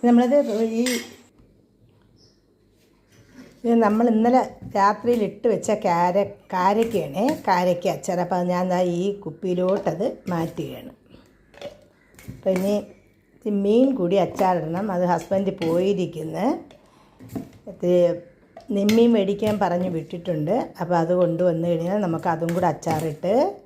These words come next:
നാരങ്ങ, ആ, പി-, പുളിഞ്ചിക്ക അച്ചാർ, കാരക്ക അച്ചാർ, മീൻ അച്ചാർ ഇതെല്ലാം കൂടി തിങ്കളാഴ്ച, ഏ, കൊറിയറിൽ അയക്കാമെന്ന് വിചാരിക്കുകയാണ്.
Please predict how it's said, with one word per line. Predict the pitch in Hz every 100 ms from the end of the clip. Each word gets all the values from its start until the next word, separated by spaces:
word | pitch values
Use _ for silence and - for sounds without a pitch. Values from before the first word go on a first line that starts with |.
| _ _ _ _ _ -
നാരങ്ങ, | 160 156 165 170 170 165 175 190 214 - - - - - - _ - 180
ആ, | 175 175
പി-, | - 160 170
പുളിഞ്ചിക്ക | 160 170 165 185 190 175
അച്ചാർ, | 151 - 160 151 170 220 -
കാരക്ക | 151 160 165 165 - 156
അച്ചാർ, | - - 151 143 170 247 349 - - - -
മീൻ | 180 180 185 165
അച്ചാർ | - 180 175
ഇതെല്ലാം | 165 160 160 170 190 185 160
കൂടി | 156 220 262
തിങ്കളാഴ്ച, | 160 165 165 180 170 175 170 - 220 262 - - _ _ - - - 190
ഏ, | 165 165 156 165 170 -
കൊറിയറിൽ | 185 208 214 202 165
അയക്കാമെന്ന് | 170 175 190 190
വിചാരിക്കുകയാണ്. | 165 165 170 170 180 170 156 180